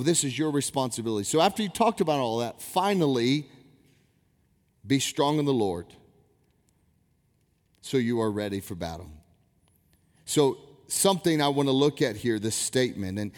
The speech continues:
just so you understand how I'm approaching this, I'm just approaching this very slowly, very methodically, just so, so I, my prayer that God would speak to us and empower us in a,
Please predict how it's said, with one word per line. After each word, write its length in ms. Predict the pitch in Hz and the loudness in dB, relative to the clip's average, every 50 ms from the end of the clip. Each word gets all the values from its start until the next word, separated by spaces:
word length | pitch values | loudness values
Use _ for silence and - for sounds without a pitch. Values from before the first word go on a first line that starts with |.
| - - | -12 -6
just 180 | - 226 202 - | -4 -2 0 2
so 60 | 202 | 2
you 180 | 180 160 156 151 | 2 4 4 2
understand 400 | 147 143 131 - - 151 139 131 | 2 0 0 -2 -2 -2 -2 0
how 180 | 143 143 139 | 0 0 0
I'm 120 | 139 127 123 | 0 -2 -2
approaching 560 | 117 - - 139 131 131 127 - 123 107 104 | -4 -4 -2 -2 -2 -2 -2 -4 -6 -4 -2
this, 240 | 107 104 104 - - - - - | -2 -2 -4 -6 -8 -12 -8 -4
I'm 160 | - 175 196 | -2 -2 0
just 180 | 185 180 - - | 0 -2 -2 -2
approaching 460 | 135 107 139 135 131 - - 127 120 | -4 -2 -2 -2 -2 -2 -4 -6 -6
this 160 | 113 104 - | -6 -6 -6
very 320 | - 117 117 113 117 110 98 | -4 -4 -2 -2 -2 -4 -4
slowly, 720 | - - - 123 127 135 139 143 143 143 151 156 151 151 - - - - - - | -6 -6 -2 0 2 4 4 4 4 2 2 0 0 -4 -10 -20 -20 -18 -8 -2
very 200 | 110 113 107 104 | 0 0 0 0
methodically, 1120 | 104 101 98 - - - 117 113 123 131 135 131 - - 127 127 131 135 135 131 127 - - - - - | 0 -2 -4 -4 -4 0 2 2 2 2 2 0 -2 -2 -2 2 2 2 2 0 -2 -6 -14 -20 -16 -10
just 220 | - 110 - - | -8 -8 -6 -6
so, 280 | - 110 104 104 - - - | -4 -4 -4 -6 -8 -12 -12
so 380 | - - 120 113 113 104 - - 87 87 82 101 87 - - | -10 -8 -6 -6 -6 -8 -10 -12 -14 -14 -14 -16 -20 -14 -8
I, 140 | - 131 127 | -6 -6 -4
my 200 | 113 127 139 143 | -2 0 0 0
prayer 260 | 127 - - 180 180 156 | -2 -2 -2 0 0 2
that 100 | 147 117 | 0 0
God 260 | - 123 120 120 113 | -2 -2 -4 -4 -4
would 80 | 113 107 | -6 -10
speak 300 | - - - 120 110 - | -8 -6 -6 -6 -6 -4
to 80 | 113 | -6
us 120 | 107 - - | -6 -6 -8
and 100 | 101 98 | -10 -10
empower 360 | - - 117 113 110 107 104 | -6 -6 -4 -4 -4 -4 -6
us 140 | 98 - 107 | -8 -8 -8
in 140 | 101 98 | -8 -8
a, 40 | 92 | -8